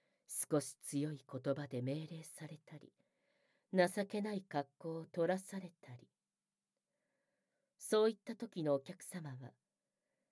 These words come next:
体を震わせて、とてもいい反応を見せてくださいます。どうぞ、ご遠慮なさらず、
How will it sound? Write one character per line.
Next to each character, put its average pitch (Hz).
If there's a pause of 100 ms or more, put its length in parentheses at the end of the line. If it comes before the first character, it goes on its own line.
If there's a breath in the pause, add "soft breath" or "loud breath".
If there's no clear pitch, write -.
(160)
体 135
を 135
震 151
わ 156
せ -
て、 - (840)
と 147
て 190
も 202
い 196
い 233
反 151
応 160
を 156
見 160
せ -
て 147
く 127
だ 139
さ -
い -
ま 151
す。 - (2750)
ど 160
う 156 (140)
ぞ、 - (640)
ご 165
遠 180
慮 185
な 185
さ 190
ら 185 (200)
ず、 -